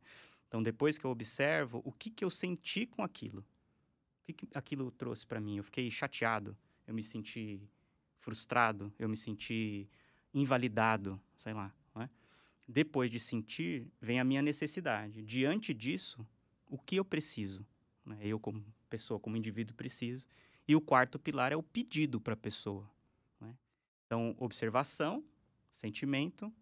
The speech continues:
é, necessidades, minhas necessidades e o pedido.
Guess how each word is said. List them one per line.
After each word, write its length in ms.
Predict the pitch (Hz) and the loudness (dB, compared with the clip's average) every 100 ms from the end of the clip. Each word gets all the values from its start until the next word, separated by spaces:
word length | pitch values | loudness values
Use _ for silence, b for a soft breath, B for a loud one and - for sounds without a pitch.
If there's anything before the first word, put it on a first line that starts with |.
| _ _ _ _ _ _ - | _ _ _ _ _ _ -2
é, 720 | 107 104 104 101 98 95 90 | 0 0 0 -2 -2 -6 -4
necessidades, 760 | 107 110 107 - 135 110 127 101 | -2 -2 -2 -4 0 0 0 -4
minhas 220 | 110 110 | -4 -4
necessidades 760 | 110 - - 123 127 143 151 | -6 -12 -8 -8 -6 -8 -8
e 40 | 143 | -10
o 40 | |
pedido. 460 | 143 160 147 107 - | -8 -8 -6 -8 -10